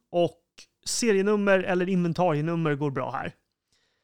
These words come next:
Alla test och mätvärden som är utförda och uppmätta. Godkänt eller icke godkänt resultat för exempelvis den visuella inspektionen och vilken metod som används.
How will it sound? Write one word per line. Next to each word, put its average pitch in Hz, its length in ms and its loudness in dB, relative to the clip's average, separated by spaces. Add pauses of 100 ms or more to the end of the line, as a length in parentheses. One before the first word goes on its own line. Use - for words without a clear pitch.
(280)
Alla 226 300 2
test 240 440 -4
och - 320 -8
mätvärden 196 840 0
som 196 200 -4
är 180 160 0
utförda 170 640 -2
och - 220 -6
uppmätta. 180 420 -4 (1200)
Godkänt 226 680 -2
eller 220 240 -2
icke 202 240 -6
godkänt 196 480 -4
resultat 170 880 -4
för 190 500 0
exempelvis 180 1040 -2
den 180 240 -2
visuella 170 440 0
inspektionen 170 840 -2
och - 320 -10
vilken 170 420 -4
metod 151 340 -6
som 156 160 -4
används. 160 500 -4